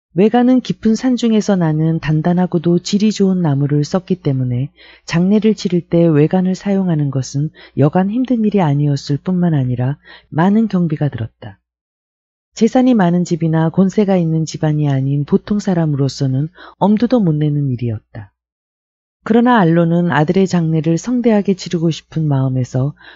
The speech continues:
공자가 늘 타고 다니는 수레까지 팔기를 요청했던 것이다. 인간의 정으로서는 있을 수 있는 일이라 하겠으나 다른 면에서 생각해 볼 때 분수에 넘치는 일이라 아니할 수 없었다.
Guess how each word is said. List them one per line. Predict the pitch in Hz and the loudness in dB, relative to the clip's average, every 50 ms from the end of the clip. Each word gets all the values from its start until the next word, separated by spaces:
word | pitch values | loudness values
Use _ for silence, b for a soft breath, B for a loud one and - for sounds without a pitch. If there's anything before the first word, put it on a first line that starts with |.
| B B - | B B -2
공자가 | - - 214 214 233 233 208 233 233 233 | 2 4 4 4 4 2 2 2 2 2
늘 | 208 180 185 190 185 | 4 4 4 2 2
타고 | - - 220 208 - 214 | 0 -4 -4 -2 -2 0
다니는 | - 190 175 165 160 160 170 170 170 | 0 0 0 0 0 0 2 0 0
수레까지 | 170 - - 262 254 247 - - 208 - - 196 | 0 0 0 0 0 0 2 0 -2 -2 -2 -4
팔기를 | - - 180 160 143 143 156 143 156 156 156 147 | -4 -2 -4 -2 -2 -4 -4 -2 0 0 2 2
요청했던 | 147 151 - - 190 175 160 151 - - 135 | 0 0 0 -2 -4 -2 -4 -4 -4 -6 -6
것이다. | 127 113 113 - - - - 110 - _ _ _ _ _ _ _ _ _ _ _ _ _ _ _ _ _ _ _ _ | -6 -6 -8 -10 -14 -20 -20 -20 -20 _ _ _ _ _ _ _ _ _ _ _ _ _ _ _ _ _ _ _ _
인간의 | - 196 214 220 247 254 254 247 233 | 2 2 4 4 4 4 4 4 4
정으로서는 | - 208 190 196 180 175 160 - - 170 160 160 160 170 170 - | 2 2 2 2 2 2 0 0 0 0 0 2 2 0 0 2
있을 | - 180 175 - 220 214 | 2 2 2 2 0 -4
수 | - - 208 | -2 -2 -2
있는 | 185 175 160 165 170 165 160 | 0 0 0 0 0 0 0
일이라 | 147 135 139 143 135 143 143 | 0 0 0 0 0 0 0
하겠으나 | 143 151 165 151 156 147 - - 139 127 127 135 156 - b b b b b b b | 0 -2 -4 -4 -6 -6 -6 -4 -4 -2 -2 -4 -4 -6 b b b b b b b
다른 | - - 185 185 214 220 | -4 0 2 2 4 4
면에서 | 220 226 220 220 220 208 - 226 220 | 4 4 4 4 4 4 4 2 2
생각해 | - - 247 240 247 226 - 226 180 | 2 0 0 0 0 0 0 0 2
볼 | 180 165 151 | 2 0 0
때 | - - 165 160 165 | 0 2 2 4 2
분수에 | 165 - - 208 220 214 - 240 226 220 | 2 2 0 0 0 2 2 2 4 4
넘치는 | 202 180 160 160 - - 170 170 165 160 | 4 2 0 0 -2 -2 -2 -2 0 0
일이라 | 151 139 135 127 135 127 135 135 135 - | 0 0 0 -2 -2 -2 0 0 0 0
아니할 | 123 127 135 143 156 160 160 147 | 0 0 0 0 0 0 -2 -2
수 | - - 147 | -4 -4 -6
없었다. | 120 - - - 113 - - - 107 98 _ | -6 -6 -8 -12 -14 -14 -14 -18 -18 -18 _